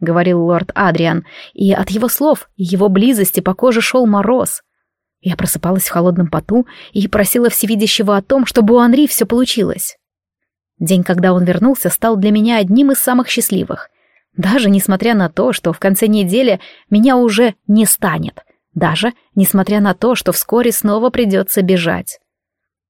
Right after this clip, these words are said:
Пережить долгое морское путешествие, а потом ждать, пока ко мне приедут Анри и Софи. Всё должно выглядеть естественно. Никто не поверит, что мы погибли все вместе. Мужу предстояло то же самое, но чуть позже.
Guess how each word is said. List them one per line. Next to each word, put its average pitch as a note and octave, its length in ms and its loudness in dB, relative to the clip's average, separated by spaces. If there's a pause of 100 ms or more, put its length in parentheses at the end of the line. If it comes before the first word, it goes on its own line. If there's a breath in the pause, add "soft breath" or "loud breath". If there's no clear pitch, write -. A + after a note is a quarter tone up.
Пережить B3 460 2
долгое A3 380 4
морское G#3 400 0
путешествие, G3 800 -4
а - 20 -16
потом A3 300 0
ждать, F#3+ 400 -2 (260 loud breath)
пока G#3 220 -2
ко A3 160 2
мне A3+ 220 2
приедут G#3 520 0
Анри F#3+ 380 2
и F#3 40 -2
Софи. A3+ 480 -4 (720 soft breath)
Всё - 420 -4
должно A#3 340 2
выглядеть A3 420 0
естественно. F#3 720 -2 (280)
Никто F#3+ 360 0
не A#3 120 4
поверит, A3+ 440 0
что - 180 0
мы G#3 120 2
погибли G#3 460 0
все A#3+ 240 -2
вместе. A3+ 560 0 (760)
Мужу A3+ 300 2
предстояло G3 560 0
то F#3 100 -2
же F3+ 120 -4
самое, - 420 -6
но G3+ 80 2
чуть B3 300 -4
позже. G3+ 460 -2